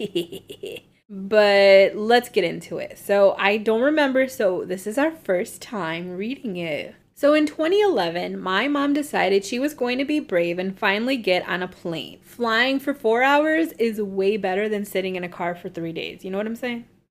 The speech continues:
Yeah. <laughs> So we planned a trip to California with plans to rent a car and do a haunted coastal tour. Oh my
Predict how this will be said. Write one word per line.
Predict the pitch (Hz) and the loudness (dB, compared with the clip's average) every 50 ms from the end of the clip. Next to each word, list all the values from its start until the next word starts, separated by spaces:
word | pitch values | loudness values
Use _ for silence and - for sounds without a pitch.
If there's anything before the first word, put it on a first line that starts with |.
| _ _ - | _ _ -18
Yeah. | - - - - - _ _ _ _ - | -18 -16 -16 -18 -20 _ _ _ _ -10
<laughs> | 254 226 - - 285 - - - - - - - - - - - - - - _ | -8 -4 4 4 4 4 2 -12 -14 -14 -20 -20 -20 -20 -18 -18 -20 -20 -18 _
So | - 285 277 | 2 2 4
we | 302 320 | 4 4
planned | 311 320 330 320 339 359 | 2 2 4 4 6 6
a | 403 | 4
trip | 392 - 311 285 294 | 4 2 -2 -2 -2
to | - 269 | -4 -8
California | - - 208 180 214 226 - - 196 180 180 180 180 | -4 -2 0 0 0 0 -4 -6 -8 -6 -6 -6 -4
with | 180 180 180 - | -6 -6 -6 -8
plans | - 233 214 196 214 240 - | -8 -4 -2 -2 -2 -2 -4
to | - 277 | -4 -2
rent | 262 240 247 247 302 | -2 -2 -2 -2 -4
a | |
car | 294 - - 208 180 170 170 170 | -6 -6 -2 -2 0 0 0 0
and | 170 202 196 196 | -2 -2 -2 -2
do | 190 185 185 | 0 0 0
a | 190 | 0
haunted | 190 - 160 165 170 175 175 185 - | -2 -4 -8 -8 -6 -8 -8 -8 -8
coastal | - - 180 175 208 - - 208 208 | -2 0 0 0 0 -4 -6 -6 -6
tour. | 208 - - - 294 302 269 - - - - | -6 -8 -4 -2 2 2 2 2 0 -2 4
Oh | - 302 370 403 466 | 8 8 8 10 8
my | 466 453 330 233 | 8 8 8 4